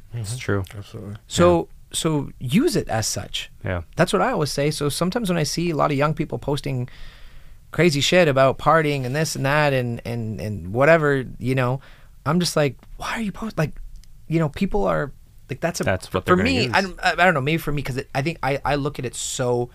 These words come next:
Speaker 3: professionally. I
Speaker 2: Mm-hmm.
Speaker 3: look at it as it's your brand, it's your career, it's a rep-,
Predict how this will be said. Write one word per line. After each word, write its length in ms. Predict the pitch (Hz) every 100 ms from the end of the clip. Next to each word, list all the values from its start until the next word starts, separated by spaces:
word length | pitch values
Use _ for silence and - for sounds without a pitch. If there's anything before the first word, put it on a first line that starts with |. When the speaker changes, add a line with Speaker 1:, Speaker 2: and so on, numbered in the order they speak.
| - - -
Speaker 3:
professionally. 840 | 117 - 120 110 - 85 - - - 95
I 100 | 120
Speaker 2:
Mm-hmm. 100 | 123
Speaker 3:
look 160 | 127
at 100 | 139
it 80 | 127
as 380 | 120 113 110 - - - - - - -
it's 160 | - -
your 80 | 98
brand, 480 | 113 135 143 139 139 - - -
it's 140 | -
your 60 | 131
career, 680 | - 101 117 131 127 120 123 - -
it's 140 | -
a 40 | 104
rep-, 200 | 110